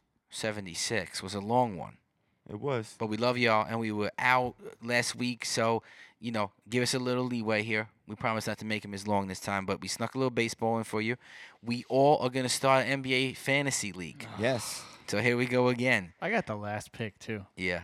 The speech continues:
Speaker 3: It's
Speaker 2: You
Speaker 3: like
Speaker 2: do.
Speaker 3: an extra kick in the nuts.
Speaker 1: I got the third pick.
Speaker 2: But there's
Speaker 1: I'm
Speaker 2: only,
Speaker 1: wondering who
Speaker 2: listen.
Speaker 1: Rich and let, let's just go over this real quick before we shut down.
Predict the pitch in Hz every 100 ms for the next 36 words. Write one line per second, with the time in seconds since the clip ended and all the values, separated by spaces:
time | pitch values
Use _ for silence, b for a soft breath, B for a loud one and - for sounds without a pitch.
0 | - 101 117 104 104 90 123 - - 95
1 | 113 - 98 95 101 101 113 113 110 110
2 | 104 95 101 - 139 160 151 139 160 123
3 | 117 113 135 101 110 127 - - 113 107
4 | B B 160 170 180 180 147 156 139 123
5 | 139 135 123 - 120 110 107 101 73